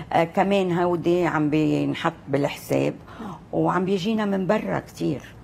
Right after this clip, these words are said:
Speaker 1: أنا
Speaker 2: نعم.
Speaker 1: طلعت بفيديو بالإنجليزي للمغتربين، والحقيقة عم بيصير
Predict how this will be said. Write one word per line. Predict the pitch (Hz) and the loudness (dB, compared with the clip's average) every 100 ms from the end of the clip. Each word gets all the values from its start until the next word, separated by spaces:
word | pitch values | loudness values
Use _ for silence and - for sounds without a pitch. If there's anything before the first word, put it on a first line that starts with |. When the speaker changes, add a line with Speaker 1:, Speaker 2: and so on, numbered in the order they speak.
| - | -4
Speaker 1:
أنا | 170 170 | 0 2
Speaker 2:
نعم. | 160 | 0
Speaker 1:
طلعت | - 160 156 - | -2 -2 -2 -2
بفيديو | 151 151 131 151 | -4 -4 -4 -4
بالإنجليزي | 139 139 147 131 147 131 139 135 - - - 135 | -2 -2 -2 -2 -4 -4 -6 -6 -10 -20 -10 -2
للمغتربين، | 151 135 151 - 160 143 147 190 214 208 - - - | 0 2 0 0 -2 0 0 0 -2 -6 -12 -18 -8
والحقيقة | 151 151 - 170 151 170 202 - 160 | -4 -4 -4 -6 -2 -2 0 0 0
عم | 156 | 0
بيصير | 165 165 185 | -2 -4 -6